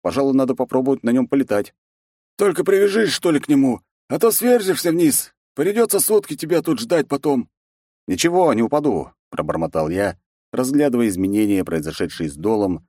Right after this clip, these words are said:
с нашей последней встречи. Баран явно подрос и стал ещё толще.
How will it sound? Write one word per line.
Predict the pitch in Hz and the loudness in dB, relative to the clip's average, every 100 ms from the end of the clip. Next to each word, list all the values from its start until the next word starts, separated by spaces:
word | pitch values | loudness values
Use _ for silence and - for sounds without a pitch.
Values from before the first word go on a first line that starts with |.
| - | -14
с | - | -4
нашей | 135 120 - | -2 -2 -4
последней | 95 - 87 87 | -6 -4 -4 -4
встречи. | 82 107 82 - - _ _ _ _ _ _ _ _ _ _ - | -6 -4 -4 -4 -14 _ _ _ _ _ _ _ _ _ _ -2
Баран | 82 113 180 180 | 0 2 0 2
явно | 156 170 170 165 | 2 2 -2 -2
подрос | 160 113 151 135 - | -2 0 -2 -2 -6
и | - | -10
стал | - 82 87 | -6 -2 -2
ещё | 98 139 | 0 -2
толще. | 135 135 120 120 - 65 | -2 -2 -2 -2 -4 -6